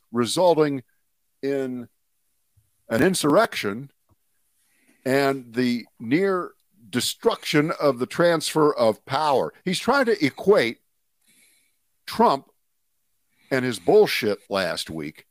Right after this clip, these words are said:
with that. And I hate to be in the position of defending C N N for the town hall,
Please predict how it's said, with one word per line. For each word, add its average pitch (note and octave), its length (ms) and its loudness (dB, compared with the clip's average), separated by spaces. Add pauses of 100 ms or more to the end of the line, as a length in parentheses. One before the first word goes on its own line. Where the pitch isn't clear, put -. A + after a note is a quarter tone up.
(960)
with A#2 340 0
that. G#2+ 340 0 (880)
And B2+ 160 2
I B2 120 2
hate G3 260 -2
to E3 80 -2
be D#3+ 140 2
in E3+ 80 0
the C#3 60 -4
position C#3 500 0
of G#2 100 -2
defending B2+ 640 -2
C C3+ 260 -2
N A2 140 2
N C#3 240 2
for - 140 -4
the G2 80 -6
town G2+ 360 -2
hall, F#2+ 540 0